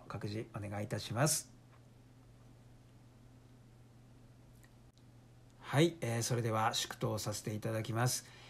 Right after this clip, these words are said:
えー、神様のことを覚えてね、えー、皆さん軽く神戸をお垂れください。祝祷いたします。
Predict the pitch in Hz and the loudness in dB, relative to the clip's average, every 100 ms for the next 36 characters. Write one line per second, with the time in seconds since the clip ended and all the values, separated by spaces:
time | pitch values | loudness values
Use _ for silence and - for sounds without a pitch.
0 | - - - 98 107 101 98 95 95 92 | -20 -18 -6 -2 0 0 0 -2 -4 -4
1 | 90 87 87 - 101 - 95 95 - - | -6 -8 -8 -6 -6 -6 -8 -8 -8 -6
2 | 95 - 110 101 98 - 95 - - - | -6 -6 -6 -4 -4 -6 -4 -6 -8 -20
3 | - - - - 85 85 85 87 90 80 | -20 -20 -12 -6 -6 -6 -6 -8 -8 -8
4 | - - - 73 - - - 92 85 87 | -8 -8 -8 -12 -16 -20 -8 -6 -4 -4
5 | - - - - - - - 104 104 - | -6 -8 -14 -14 -12 -12 -8 -4 -4 -6
6 | - - - - - - - - - 87 | -20 -20 -20 -20 -20 -20 -8 -6 -6 -8
7 | 85 - - 104 120 - | -8 -8 -6 -2 0 0